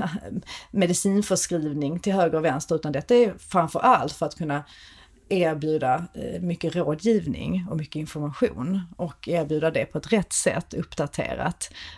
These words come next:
eh, av, eh, av vårdpersonal som är, eh, specialiserade inom området. Och sen är det ju så att kvinnor fyrtio plus, de är ju i, liksom, i sin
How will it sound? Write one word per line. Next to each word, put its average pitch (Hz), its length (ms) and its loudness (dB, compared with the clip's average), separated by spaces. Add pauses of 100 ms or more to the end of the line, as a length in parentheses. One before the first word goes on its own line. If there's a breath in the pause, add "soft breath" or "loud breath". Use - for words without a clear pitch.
eh, 156 280 -2 (100)
av, 143 340 0
eh, - 500 -6 (500 loud breath)
av 165 420 4
vårdpersonal 160 840 2
som 151 280 -6
är, - 600 -8 (140)
eh, - 60 -6
specialiserade - 1120 0
inom 165 200 0
området. 180 680 -2 (300)
Och - 160 2
sen 185 160 6
är 262 40 8
det 262 80 6
ju 214 60 6
så 208 120 2
att - 100 0
kvinnor 202 560 4
fyrtio 196 380 0
plus, 214 300 2
de 175 160 2
är 208 160 4
ju 170 120 4
i, 156 120 2
liksom, 160 420 -2
i 165 140 -2
sin 170 320 0